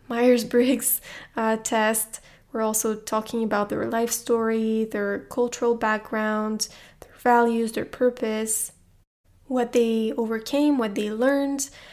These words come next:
And we're getting some clues around their identity to really,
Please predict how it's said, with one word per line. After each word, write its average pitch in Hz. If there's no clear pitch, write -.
And 220
we're 220
getting 247
some 294
clues 247
around 214
their 208
identity 214
to 240
really, 240